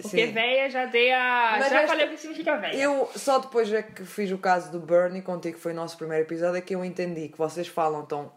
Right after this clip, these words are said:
Speaker 2: quando vocês dizem que é uma pessoa velha, um velho ou uma velha, é porque é uma pessoa tipo dessas,
Speaker 1: Ranzinza,
Speaker 2: rançosas.
Speaker 1: uhum.
Speaker 2: Para nós, quando falamos, quando eu digo que é uma pessoa, é uma velha, não estou a, só, é só estou a descrever fisicamente que a pessoa é de idade.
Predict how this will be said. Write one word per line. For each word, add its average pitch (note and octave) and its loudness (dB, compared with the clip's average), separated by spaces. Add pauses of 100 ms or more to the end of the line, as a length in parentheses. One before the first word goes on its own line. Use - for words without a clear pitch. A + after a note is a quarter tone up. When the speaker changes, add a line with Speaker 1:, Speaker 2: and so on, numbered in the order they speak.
(360)
Speaker 2:
quando E3+ -4
vocês F3 -4
dizem E3+ -6
que D#3+ -8
é D#3+ -4
uma D#3 -4
pessoa E3 -2
velha, D#3 0
um D#3 -8
velho E3+ 0
ou - -4
uma D#3+ -4
velha, F3 -2 (440)
é D#3+ -4
porque F3 -4
é F3+ 0
uma F3+ -2
pessoa F3+ -6
tipo F3 -10
dessas, D#3+ -2
Speaker 1:
Ranzinza, D#3 -2
Speaker 2:
rançosas. F#3 -2
Speaker 1:
uhum. A3 -4
Speaker 2:
Para F#3+ 4
nós, G3 2
quando G#3 -4
falamos, G3 -2
quando G#3 -2
eu G3 -4
digo F#3 -6
que F3 -2
é E3 0
uma E3+ -2
pessoa, F3 -6
é - -4
uma E3 -4
velha, F#3+ -2 (100)
não F#3 -4
estou F#3+ -2
a, F#3+ -2
só, G3+ -6 (120)
é F3 -2
só G3 -6
estou F#3+ -6
a - -6
descrever F#3+ -6
fisicamente F#3+ -4
que - -8
a D#3+ -4
pessoa E3+ -4
é E3+ 0
de F3 -6
idade. D#3+ -2